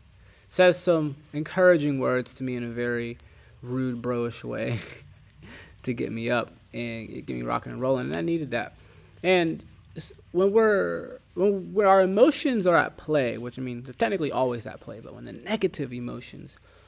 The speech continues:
are on us, it can really affect how we perform. And I'll talk about me.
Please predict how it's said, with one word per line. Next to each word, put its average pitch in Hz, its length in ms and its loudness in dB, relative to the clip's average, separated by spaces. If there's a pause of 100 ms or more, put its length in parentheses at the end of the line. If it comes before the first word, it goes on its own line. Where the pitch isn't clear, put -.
(160)
are 147 200 4
on 147 320 0
us, - 460 -6 (420)
it 190 100 -4
can 330 300 2
really 240 420 2
affect - 720 -2 (280)
how 156 300 2
we 143 200 -2
perform. 123 720 -12 (800)
And 139 380 0
I'll 135 140 2
talk 170 280 -2
about 135 280 -4
me. 139 460 -2